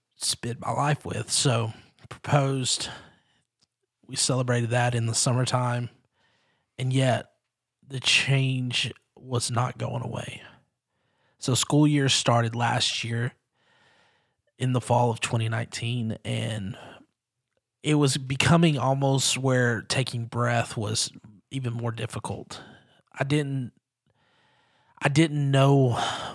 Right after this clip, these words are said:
where to turn. I didn't know what to do until I'd had a conversation with a buddy who had actually done ministry in Newton, who was now living in Louisiana,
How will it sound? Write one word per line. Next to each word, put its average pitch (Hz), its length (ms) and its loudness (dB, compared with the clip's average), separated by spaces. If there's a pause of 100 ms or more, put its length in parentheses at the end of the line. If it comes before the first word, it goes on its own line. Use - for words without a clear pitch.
where 123 480 -2
to 123 120 -4
turn. 123 220 0
I 117 80 0
didn't 120 140 -4
know 120 140 0
what 117 240 -4
to - 140 -8
do 120 340 -4 (920)
until 139 500 4
I'd 127 160 2
had 123 200 0
a 113 40 -4
conversation 117 1000 -2 (140)
with 120 500 -2 (120)
a 113 140 -10
buddy 113 360 0 (200)
who 120 340 2
had 120 180 -2
actually 117 320 -2
done 113 200 0
ministry 113 520 -2
in 113 140 -4
Newton, 120 480 -4
who 127 100 0
was 117 180 -2
now 117 240 -2
living 117 280 -4
in 117 80 -4
Louisiana, 117 800 -4